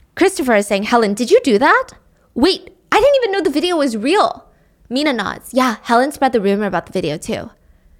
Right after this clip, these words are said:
Helen's getting emotional. "When did I do that? You guys are the ones who made the video. You're the ones who hated Park Seon because of Chuni. You ha-, because maybe, like, June liked Park Seon. I don't know. Why are you guys framing me?"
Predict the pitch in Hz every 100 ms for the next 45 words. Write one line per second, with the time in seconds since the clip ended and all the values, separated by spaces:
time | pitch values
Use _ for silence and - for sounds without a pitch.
0 | _ _ - 285 302 320 - 262 220 208
1 | - 196 - - 294 392 539 494 320 330
2 | 480 - - - - - 339 440 440 403
3 | 370 392 415 320 339 453 440 320 302 233
4 | 247 381 427 415 453 - - - - 440
5 | 480 403 415 453 440 - 427 - 415 370
6 | 370 453 427 - - 403 494 311 294 320
7 | 427 - - - - - 359 381 - 330
8 | 392 415 415 311 302 302 294 302 302 269
9 | 285 285 - - _ - 320 320 311 -
10 | 359 415 403 370 403 - - - 294 427
11 | 554 494 466 494 466 - 392 415 403 370
12 | 427 480 302